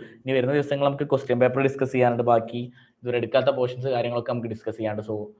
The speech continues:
നമുക്ക് അങ്ങനെ ഡിസ്കസ് ചെയ്യാം. അപ്പോൾ അടുത്തത് നിങ്ങൾക്ക് ഏതെങ്കിലും, ഏഹ്, പെർട്ടിക്കുലർ ആയിട്ടുള്ള ഏതെങ്കിലും ചാപ്റ്റർ ആണ് ഡിസ്കസ് ചെയ്യേണ്ടതെന്നുണ്ടെങ്കിൽ നിങ്ങൾക്ക് എന്ത് ചെയ്യാം, അതൊന്ന് കമന്റ് ബോക്സിൽ just കമന്റ് ചെയ്യാം. ആ, we will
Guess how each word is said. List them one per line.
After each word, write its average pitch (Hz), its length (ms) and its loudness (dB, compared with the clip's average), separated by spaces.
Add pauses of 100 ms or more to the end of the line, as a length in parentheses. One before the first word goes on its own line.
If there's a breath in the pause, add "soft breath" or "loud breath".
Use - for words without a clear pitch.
(400)
നമുക്ക് 117 320 0 (180)
അങ്ങനെ 120 260 2 (360)
ഡിസ്കസ് 127 280 -4
ചെയ്യാം. 123 260 -2 (180)
അപ്പോൾ - 180 0
അടുത്തത് 117 320 0
നിങ്ങൾക്ക് 147 260 -2
ഏതെങ്കിലും, 135 420 2 (440 soft breath)
ഏഹ്, 120 200 4 (200)
പെർട്ടിക്കുലർ 127 360 8
ആയിട്ടുള്ള 135 180 10
ഏതെങ്കിലും 131 260 6
ചാപ്റ്റർ 120 340 4
ആണ് 127 80 4
ഡിസ്കസ് 120 280 -2
ചെയ്യേണ്ടതെന്നുണ്ടെങ്കിൽ 113 840 0 (280 soft breath)
നിങ്ങൾക്ക് 127 240 -4
എന്ത് 123 160 2
ചെയ്യാം, 117 220 4
അതൊന്ന് 120 320 -2
കമന്റ് 113 260 2
ബോക്സിൽ 117 340 0
just - 220 -8
കമന്റ് 110 280 -4
ചെയ്യാം. 104 200 -2 (500)
ആ, 110 200 -2
we 113 160 -2
will 117 100 0